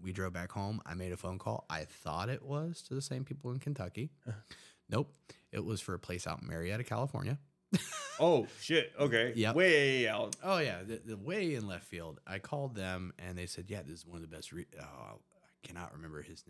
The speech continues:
Speaker 1: name. But he, he sounded like this. He's like, "Yeah, we're gonna get you right back out to over here into Marietta, and every, they've got one of the best facilities in the entire nation. We're gonna be just fine. You're gonna do great.
Speaker 2: Hmm.
Speaker 1: Uh, we'll take good care of you. You're gonna be just good.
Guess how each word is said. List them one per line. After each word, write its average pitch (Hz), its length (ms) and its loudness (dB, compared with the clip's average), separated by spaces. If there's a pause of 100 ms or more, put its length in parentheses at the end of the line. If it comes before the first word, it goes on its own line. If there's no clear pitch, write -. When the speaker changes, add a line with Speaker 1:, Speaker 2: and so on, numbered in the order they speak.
Speaker 1:
name. 78 280 -12 (800)
But 90 100 -6
he, 90 120 -8
he 92 100 -8
sounded 131 280 -2
like 69 120 -8
this. 67 180 -10 (100)
He's - 80 -20
like, - 160 -20
"Yeah, 95 180 -4
we're 76 160 -6
gonna 69 100 -6
get 73 180 -8
you 71 100 -8
right 78 140 -6
back 78 180 -6
out 80 180 -6
to 87 80 -6
over 85 220 -4
here 95 240 -4
into 85 140 -4
Marietta, 78 460 -6
and 110 180 -6
every, 73 180 -10
they've 90 140 -6
got 69 140 -6
one 71 100 -8
of 67 60 -10
the 78 40 -6
best - 140 -6
facilities 95 460 -4
in 87 100 -6
the 73 140 -6
entire 90 340 -6
nation. 92 340 -4
We're 65 120 -14
gonna 67 100 -12
be 65 120 -10
just 76 260 -8
fine. 95 280 -4
You're 85 100 -8
gonna 80 120 -8
do 78 160 -12
great. - 380 -8 (240)
Speaker 2:
Hmm. 233 260 -6
Speaker 1:
Uh, - 220 -4
we'll 92 160 -6
take - 180 -4
good 78 220 -6
care 104 260 0
of 117 60 -2
you. 127 100 0
You're 85 160 -4
gonna 67 100 -10
be - 100 -14
just - 260 -6
good. 53 320 -8